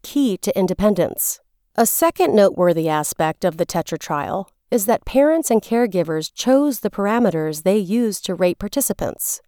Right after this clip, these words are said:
"Sometimes the thing that's most important to them is not on the rating scale," Barry Kravis says. For example, for daily function outcomes,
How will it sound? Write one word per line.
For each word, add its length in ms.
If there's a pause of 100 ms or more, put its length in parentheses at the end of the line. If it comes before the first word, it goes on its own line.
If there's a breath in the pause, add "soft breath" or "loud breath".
(320)
"Sometimes 720
the 100
thing 240
that's 240
most 260
important 480
to 80
them 360
is 200
not 280
on 140
the 80
rating 300
scale," 560 (160)
Barry 260
Kravis 340
says. 500 (380)
For 180
example, 760
for 200
daily 380
function 440
outcomes, 680